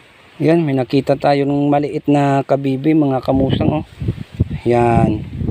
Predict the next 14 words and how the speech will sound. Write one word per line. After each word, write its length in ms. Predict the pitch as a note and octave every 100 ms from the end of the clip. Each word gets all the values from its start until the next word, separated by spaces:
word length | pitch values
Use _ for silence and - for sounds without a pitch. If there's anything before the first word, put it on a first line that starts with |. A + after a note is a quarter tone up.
| - -
Ang 160 | A2+ A2+
cute, 320 | D#3 D#3 -
ang 160 | -
cute. 320 | - D#3 C#3+ - - - - - - - - - - - - - - - - -
Ayan, 400 | B2 B2 C3 A2 - - - -
ang 80 | B2+ A#2
cute. 240 | - C#3 - - - - - - - - - - - - - - - C3
Pait, 240 | C3+ C3
pati 320 | - B2+ C3+
maliit 400 | C#3 C#3 - E3
eh, 80 | D3+
makita. 400 | C#3+ - C3+ - F#3
Uy, 160 | F3+
ah. 160 | D#3 C3+